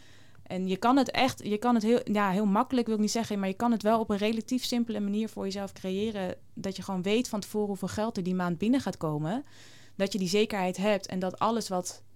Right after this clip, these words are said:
wat je nog meer verkoopt of, hè, bi-, binnenhaalt aan klant, dat het alleen maar nog meer geld binnen gaat halen. Dus het kan alleen maar meer worden in plaats van minder. Eh, terwijl bij je loondienstleven is het altijd hetzelfde. Je weet inderdaad waar je aan toe bent,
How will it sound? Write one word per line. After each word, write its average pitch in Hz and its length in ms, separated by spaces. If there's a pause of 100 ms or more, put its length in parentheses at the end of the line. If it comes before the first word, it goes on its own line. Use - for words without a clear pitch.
(280)
wat 180 160
je 190 60
nog 180 120
meer 240 240
verkoopt 214 640
of, - 400
hè, 196 280
bi-, 180 200
binnenhaalt 185 460
aan 185 100
klant, 175 380
dat 190 140
het 202 100
alleen 202 260
maar 175 300
nog 220 260
meer 180 180
geld 185 200
binnen 214 220
gaat 180 160
halen. 175 360 (320)
Dus 196 120
het 190 100
kan 202 140
alleen 202 200
maar 185 100
meer 254 240
worden 175 440 (460)
in 190 120
plaats 170 220
van 190 120
minder. 202 460 (260)
Eh, 170 180
terwijl 180 280
bij 170 200
je 170 100
loondienstleven 180 720
is - 120
het - 220
altijd - 280
hetzelfde. 233 540
Je 170 80
weet 214 200
inderdaad 180 280
waar 170 100
je 170 60
aan 170 80
toe 247 160
bent, 180 480